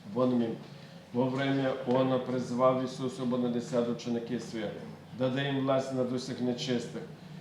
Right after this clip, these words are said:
як оде згонять і зцілити всякі недух і всяку болізні.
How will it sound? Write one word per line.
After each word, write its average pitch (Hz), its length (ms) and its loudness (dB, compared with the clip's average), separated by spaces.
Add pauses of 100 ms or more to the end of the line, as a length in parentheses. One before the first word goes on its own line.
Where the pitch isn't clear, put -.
(260)
як 139 260 6
оде 135 220 0
згонять 127 500 0
і 131 80 0
зцілити 131 560 -2
всякі 139 500 0
недух 127 400 -2
і 120 60 -2
всяку 123 440 -2
болізні. 110 560 -4